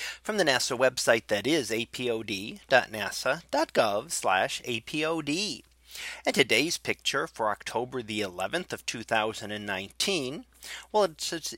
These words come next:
well, it is titled Planet Earth at Blue Hour. So what do we see here? Well, image of the Earth, uh, part of the Earth at least here, and looking off into the sky. And this is taken as,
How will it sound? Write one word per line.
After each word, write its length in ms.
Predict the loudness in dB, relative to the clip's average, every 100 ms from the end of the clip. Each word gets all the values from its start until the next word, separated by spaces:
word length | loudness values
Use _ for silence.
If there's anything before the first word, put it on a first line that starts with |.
| -2
well, 340 | 4 6 6 0
it 100 | -2
is 160 | -2 -2
titled 500 | 2 2 2 -4 -8
Planet 480 | -10 -4 0 2 2
Earth 400 | 0 -2 -2 -6 -6 2
at 300 | 4 2 0
Blue 500 | -12 -6 -4 -2 -2 2
Hour. 460 | 2 2 -6 -14 _ _
So 340 | -10 -2 -2
what 320 | -2 0 0 0
do 80 | -6
we 120 | -4
see 300 | -2 -2 -2
here? 380 | -2 -2 -2 -6 -16 -16 -16 -14 0
Well, 320 | 4 4 2 -2
image 400 | -2 0 -2 -4 0
of 280 | 0 0
the 180 | -4 -2
Earth, 420 | 0 0 -2 -10 -10
uh, 180 | -2 -2
part 300 | 0 0 0
of 120 | -4
the 120 | -6
Earth 280 | -4 -4 -6
at 100 | -10
least 360 | -6 -6 -6 -4
here, 260 | -2 -2
and 180 | -4 -6
looking 240 | -8 -6 -4
off 260 | -4 -4
into 240 | -8 -8 -8
the 120 | -6
sky. 500 | -2 -2 0 -2 -4 -12 -16 -4
And 160 | 0 0
this 140 | 0
is 140 | -2 -2
taken 480 | -2 0 -2 -4
as, 180 | -8 -8